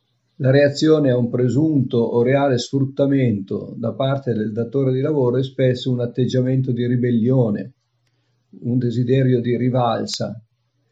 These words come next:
e tra credenti non deve avvenire così. Il datore di lavoro deve rispettare i dipendenti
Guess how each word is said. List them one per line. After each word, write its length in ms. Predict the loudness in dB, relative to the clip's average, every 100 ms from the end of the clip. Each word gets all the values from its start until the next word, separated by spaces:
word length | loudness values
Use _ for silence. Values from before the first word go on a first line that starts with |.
| _
e 120 | -12 -6
tra 160 | -4
credenti 500 | -2 0 2 0 2
non 160 | 2 4
deve 240 | 4 2
avvenire 480 | 0 -2 -2 -2 -4
così. 300 | -4 -6 -4
Il 120 | -6 -8 _ _ _ -12 -6
datore 300 | -2 -2 0
di 100 | 0
lavoro 400 | 2 2 2 2
deve 180 | 2
rispettare 600 | 0 -2 -4 -4 0 2
i 120 | 2 -2
dipendenti 720 | -2 0 2 2 2 -2 -6